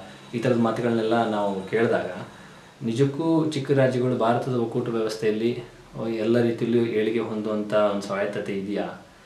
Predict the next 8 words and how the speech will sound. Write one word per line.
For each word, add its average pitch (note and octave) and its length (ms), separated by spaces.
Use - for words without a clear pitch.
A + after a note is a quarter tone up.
ಅಂತ A2+ 260
ತಿಳ್ಕೊಳ್ದೇನೆ, A2+ 1040
ಆ, - 80
ಅಂಥದ್ದೊಂದು A2+ 580
ಮಾತಾಡೋದು G#2 460
ಮೂರ್ಖತನ G#2+ 420
ಆಗುತ್ತೆ F#2 360
ಅನ್ನೋದು. - 360